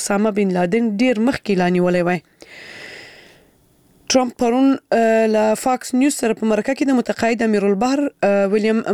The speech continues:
مکراون پر کار انتقادونه کړي، خو د امریکا د پخوانیو ولسمشرانو جورج ډبلیو بوش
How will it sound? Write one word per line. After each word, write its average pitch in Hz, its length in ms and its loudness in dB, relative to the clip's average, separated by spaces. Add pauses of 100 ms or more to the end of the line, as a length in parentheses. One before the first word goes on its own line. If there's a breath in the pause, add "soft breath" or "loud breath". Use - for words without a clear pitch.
مکراون 254 500 0
پر 226 140 -4
کار 226 260 -2 (120)
انتقادونه 226 580 0
کړي، 285 160 0 (300)
خو - 140 -6
د 202 60 0
امریکا 214 360 0
د 214 160 -4
پخوانیو 277 380 0
ولسمشرانو 240 600 0
جورج 202 400 0
ډبلیو 185 220 2
بوش 220 260 0